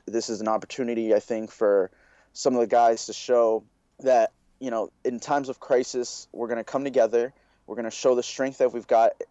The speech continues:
as a, you, you know, a sole unit. Um, and obviously, it's an opportunity for Valverde to show that he's got a plan B. I think that's how I feel at this current moment in time, because I think, uh, you know,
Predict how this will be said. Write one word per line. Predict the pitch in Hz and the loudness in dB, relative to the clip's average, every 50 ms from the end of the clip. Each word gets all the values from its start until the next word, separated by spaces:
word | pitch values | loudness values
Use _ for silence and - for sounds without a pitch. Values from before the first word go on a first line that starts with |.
| _ _ | _ _
as | 110 107 101 | -4 -2 -2
a, | 104 - _ _ - - | -6 -12 _ _ -18 -14
you, | 117 117 120 113 | -10 -8 -6 -6
you | 120 117 | -4 -2
know, | 110 107 | 0 -2
a | - | -2
sole | - - - 139 139 139 | -2 -2 0 0 0 2
unit. | 120 117 117 113 113 117 127 - _ _ _ _ _ _ _ _ - | 0 -2 -4 -2 -2 -4 -4 -6 _ _ _ _ _ _ _ _ -4
Um, | - 113 110 104 92 85 87 82 - _ _ _ _ _ _ _ _ _ _ - _ | -2 0 0 0 -2 -4 -8 -16 -20 _ _ _ _ _ _ _ _ _ _ -6 _
and | 143 143 139 - - | -2 0 0 0 2
obviously, | 135 165 - 170 147 - - 143 | 0 2 2 0 -4 -4 -6 -6
it's | 131 - - | -6 -4 -2
an | 147 143 | -2 -2
opportunity | 139 - - - - 156 147 143 | -2 -4 -6 -10 -8 -8 -8 -8
for | - 143 131 | -10 -8 0
Valverde | 120 127 120 113 120 147 160 135 | 2 2 2 4 2 0 0 0
to | 110 117 | -2 -4
show | - - - 123 117 | -6 -2 -2 0 2
that | 110 101 - | 2 0 0
he's | 127 117 104 | -6 -10 -2
got | - 120 113 | 2 4 4
a | 113 - | 4 2
plan | - - 127 123 127 123 | -2 -10 -10 -10 -8 -10
B. | 160 - 240 - _ _ _ _ _ _ _ _ _ _ - | -10 -12 -12 -14 _ _ _ _ _ _ _ _ _ _ -4
I | 120 | -4
think | - 135 123 113 | -4 -4 -2 0
that's | 123 131 - - | 0 0 0 0
how | 131 123 | 0 0
I | 135 127 | 0 0
feel | - - 110 107 104 - | -2 -2 -2 0 0 0
at | - 101 101 - | 0 -2 -2 -2
this | 110 - | -8 -12
current | - - - 117 90 82 | -12 -8 -6 -6 -6 -4
moment | 104 104 101 101 98 | -6 -8 -8 -8 -10
in | 98 | -12
time, | - - 104 95 101 156 - _ _ _ _ _ _ | -8 -4 -4 -4 -4 -6 -10 _ _ _ _ _ _
because | 113 120 - 135 120 113 | -6 -4 0 0 2 2
I | 123 113 | 2 0
think, | - - 147 120 113 113 - - 120 | 2 0 -2 -2 -2 -6 -2 2 4
uh, | 110 110 107 104 - | 6 6 6 4 2
you | 117 120 | 0 -2
know, | 113 107 104 | -2 -2 -2